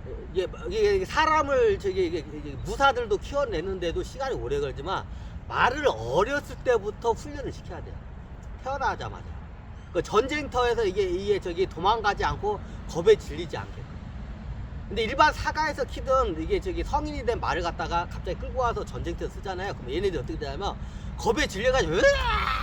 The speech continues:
해가지고 어디가 자기 그 주인을 갖다 내팽개치고 막 도망가.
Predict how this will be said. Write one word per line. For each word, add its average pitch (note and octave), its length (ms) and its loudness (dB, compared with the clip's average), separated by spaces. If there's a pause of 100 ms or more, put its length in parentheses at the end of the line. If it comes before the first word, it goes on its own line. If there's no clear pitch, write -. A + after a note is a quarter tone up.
(360)
해가지고 A#3+ 520 2 (380)
어디가 G#3+ 260 6
자기 A#3 300 2
그 F#3+ 100 0
주인을 B3+ 340 2
갖다 A3+ 200 4
내팽개치고 A#3+ 600 0
막 D#3 160 0
도망가. D#3 640 2